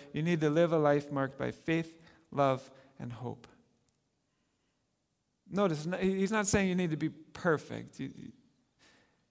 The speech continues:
you just need to live a life that's marked by, that's moving in the direction of faith, love, and hope. Faith, that's the, that's that deep, abiding, tr-,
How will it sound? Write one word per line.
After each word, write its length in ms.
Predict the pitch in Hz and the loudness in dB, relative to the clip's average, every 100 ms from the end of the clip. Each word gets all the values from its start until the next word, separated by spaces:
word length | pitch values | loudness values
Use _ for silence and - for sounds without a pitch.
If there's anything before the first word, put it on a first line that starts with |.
| _ _ | _ _
you 100 | 160 | -4
just 180 | 170 170 | -2 0
need 140 | 180 | 2
to 60 | 165 | 2
live 160 | 170 151 | 2 2
a 40 | |
life 300 | 151 156 151 | 2 2 0
that's 200 | 139 135 | -4 -2
marked 420 | 156 175 190 - | 2 4 2 0
by, 280 | 135 127 135 | -2 0 0
that's 200 | 143 135 | -2 -4
moving 340 | 160 175 190 | -2 0 2
in 100 | 180 | 2
the 80 | 165 | 2
direction 680 | 139 147 147 196 208 156 139 | 4 6 6 4 2 -4 -2
of 180 | 135 135 | -2 -4
faith, 560 | - 165 156 - - - | 0 2 2 -2 -12 -14
love, 400 | - 147 127 131 - - - - _ | 2 4 4 -2 -14 -20 -20 -20 _
and 120 | 123 | -10
hope. 440 | 131 151 147 - - - - | -4 0 0 0 -14 -20 -20
Faith, 540 | - - 208 131 - - - - _ | -20 6 6 6 -2 -18 -20 -20 _
that's 280 | 160 180 - | 2 2 -2
the, 180 | 165 - | -2 2
that's 200 | 170 165 | 2 4
that 260 | 175 156 143 | 0 0 0
deep, 280 | 190 190 | 0 0
abiding, 520 | 160 139 160 170 165 156 | -2 4 6 6 2 -4
tr-, 240 | - | -8